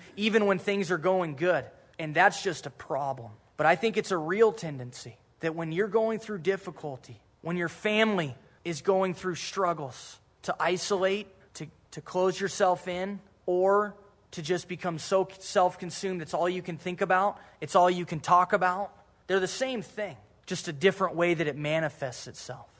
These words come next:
But if you're going through struggles right now and difficulties right now, I encourage you, be others-minded.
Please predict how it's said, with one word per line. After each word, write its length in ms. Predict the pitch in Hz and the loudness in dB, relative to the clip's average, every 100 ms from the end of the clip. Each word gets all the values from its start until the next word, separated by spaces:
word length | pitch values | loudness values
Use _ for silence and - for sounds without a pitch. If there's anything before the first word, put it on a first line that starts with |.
| _ | _
But 80 | 156 | -8
if 140 | 151 | -6
you're 220 | 214 226 - 160 | -6 -6 -8 -10
going 320 | 185 196 185 | -8 -6 -8
through 280 | - 190 160 - | -8 -8 -8 -12
struggles 600 | - - 170 170 165 143 | -14 -6 -6 -4 -6 -6
right 220 | 151 143 | -8 -6
now 220 | 151 143 | -8 -8
and 120 | 135 | -8
difficulties 720 | 147 151 151 - 139 143 131 | -10 -12 -14 -14 -14 -12 -12
right 200 | 139 135 | -10 -12
now, 280 | 131 131 120 _ _ - | -14 -16 -16 _ _ -10
I 160 | - | -8
encourage 640 | 175 151 - 175 165 143 139 | -8 -8 -8 -8 -10 -12 -14
you, 100 | 123 - _ - | -16 -18 _ -12
be 420 | 160 160 160 156 - _ | -8 -8 -8 -12 -18 _
others-minded. 1300 | 156 151 151 143 135 - - - 143 139 127 120 - | -2 -2 -4 -8 -10 -16 -18 -14 -10 -8 -8 -12 -16